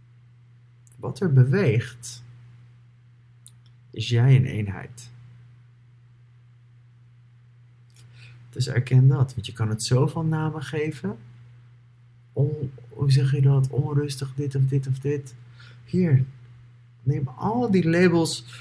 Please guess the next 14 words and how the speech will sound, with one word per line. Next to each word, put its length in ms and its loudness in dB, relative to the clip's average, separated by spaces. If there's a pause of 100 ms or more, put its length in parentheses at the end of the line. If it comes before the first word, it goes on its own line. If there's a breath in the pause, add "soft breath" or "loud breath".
(460 loud breath)
meteen 400 4
maar 160 4
mee. 420 2 (200)
Want 160 4
dat 180 2
is 120 4
ook 180 2
wat 240 2
je 200 -4 (180)
alsnog 440 0
meer 260 10
aanraakt 720 6
door 180 -4
eenheid. 680 -10